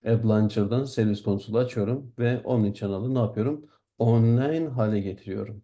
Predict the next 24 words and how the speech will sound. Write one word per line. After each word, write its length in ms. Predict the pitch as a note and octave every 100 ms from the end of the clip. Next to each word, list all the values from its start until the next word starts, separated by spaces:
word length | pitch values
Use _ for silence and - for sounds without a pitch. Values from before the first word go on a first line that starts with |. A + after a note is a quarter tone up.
| _
Bakın, 340 | G#2 - B2 - _ _ _ _
online 400 | A#2+ A2+ G2+ G2
hale 240 | G2+ G#2 A#2
getiriyorum. 460 | A2 - G#2 -
Her 120 | D#3+ D#3
iki 260 | B2+ A2
tarafta, 520 | A2+ G2+ G2 C#3+ F#3 _ _ _ _ -
e, 60 | A2+ A2 A2 A#2 A#2
her 240 | A2+ C#3+
iki 180 | C3 A2
tarafta 360 | G#2 G2+ G2+ G#2+
da, 260 | D3+ - -
e, 60 | B2+
Omnichannel 680 | - A#2+ G2+ - G2 F#2+ D#2+
açık 500 | B2+ - D3+ - A2+
ve 180 | A2
online. 520 | - G#2+ G2+ F#2 F2+ - - _ _
Şimdi 520 | - F3 C3+ B2+ -
herhangi 440 | B2 C#3+ C#3 A2+ G2
bir 120 | G2+
case'i 360 | A2+ G2+ F#2+ -
açıyorum 460 | B2 - C3 G#2
ben 180 | F#2 F2+
buradan. 440 | F#2+ G2+ C#3+ D#3+